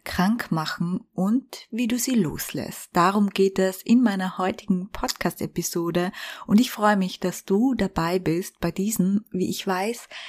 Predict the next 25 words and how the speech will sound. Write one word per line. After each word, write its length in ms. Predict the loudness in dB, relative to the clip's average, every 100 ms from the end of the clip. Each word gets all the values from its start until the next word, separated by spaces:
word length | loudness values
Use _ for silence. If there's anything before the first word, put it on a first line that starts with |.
| -12 2
nicht 400 | 4 4 0 6
unbedingt 480 | 8 8 4 0 -4
einfachen, 680 | 2 2 2 -4 -2 -4 -4 -10 -12 -8
aber 300 | 0 2 2
dafür 560 | 2 0 -2 -4 -4 -6 _
so, 540 | -4 0 0 0 -6
so 480 | 0 0 0 -4 -6
wichtigen 680 | -4 -4 -4 -6 -4 -4 -6 _
Thema. 580 | -6 -4 -2 -6 -10 -12 _ _ _ _ -20 -18 -18 -8
Gefühle 340 | 0 6 8
verdrängen, 600 | 6 -2 -6 -6 -4 -8 -12 _
das 160 | -2 2
kennen 380 | 6 6 6 0
viele 420 | -2 -2 2 0
von 200 | 0 -4
uns. 460 | -4 -8 -14 -18 _ -20 -18 -10
Aber 220 | 0 4 4
manche 420 | 4 2 2 2
Menschen 540 | 2 -2 -2 -2 -2
sind 480 | -4 -4 -4 -6 -12 _
wahre 400 | 0 0 0 -6
Künstler 720 | -6 -2 2 2 0 -2 -4
darin, 340 | -4 -6 -4
schmerzhafte 640 | -2 -2 -2 -2 -2 -4 -4
Erfahrungen 720 | -4 -4 -4 -6 -8 -8